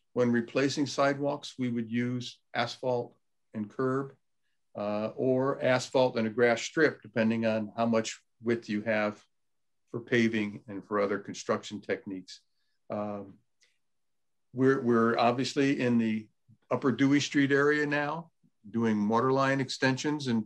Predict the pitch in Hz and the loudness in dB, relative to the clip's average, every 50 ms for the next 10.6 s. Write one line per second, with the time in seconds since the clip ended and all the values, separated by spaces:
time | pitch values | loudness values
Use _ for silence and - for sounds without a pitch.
0 | - _ 127 117 113 113 110 107 - - - 104 101 104 104 107 107 113 117 110 | -6 _ -6 -4 -2 0 0 -2 -2 -6 -6 -4 -2 0 0 2 2 0 0 0
1 | 117 131 135 147 147 - - _ _ _ _ _ _ _ _ _ _ _ _ 107 | 2 2 2 2 2 -2 -10 _ _ _ _ _ _ _ _ _ _ _ _ -10
2 | 104 - - 117 127 135 131 135 131 127 127 - 135 131 139 147 147 131 127 117 | -6 -2 0 2 2 2 2 2 2 2 2 2 2 4 4 4 2 2 2 0
3 | 107 104 - _ _ _ _ 139 123 113 110 - 131 120 - - - 139 147 165 | -2 -2 -4 _ _ _ _ -6 -6 -6 -4 -4 -4 -4 -2 2 4 4 4 4
4 | 165 - - _ _ _ _ _ _ _ _ _ _ _ _ _ _ _ _ 113 | 2 -4 -14 _ _ _ _ _ _ _ _ _ _ _ _ _ _ _ _ -6
5 | 110 117 113 110 113 113 117 117 120 120 - - 127 117 113 120 123 127 139 143 | -4 -2 -2 -2 -2 -2 -2 -4 -6 -8 -12 -14 -8 -4 0 2 2 2 2 2
6 | - 147 139 135 - - 143 143 139 127 135 131 101 101 - - 117 110 110 120 | 4 4 4 4 2 0 -2 -2 0 2 2 2 0 0 -2 0 2 2 4 2
7 | 123 120 135 135 131 143 147 143 139 135 113 110 104 104 - - - _ _ _ | 2 2 0 0 0 0 0 0 0 0 -2 -4 -6 -6 -6 -8 -12 _ _ _
8 | _ _ _ _ _ _ _ _ _ _ _ _ - 160 170 170 170 165 - 170 | _ _ _ _ _ _ _ _ _ _ _ _ -2 0 2 2 2 2 0 0
9 | 147 - 147 139 131 - - 139 131 127 120 120 113 110 107 - 117 107 104 101 | 2 4 4 2 4 4 2 4 4 4 4 4 2 2 2 0 0 0 0 0
10 | 107 107 107 107 107 - - 104 95 92 - - | 0 0 0 0 -2 -4 -4 -4 -4 -4 -6 -8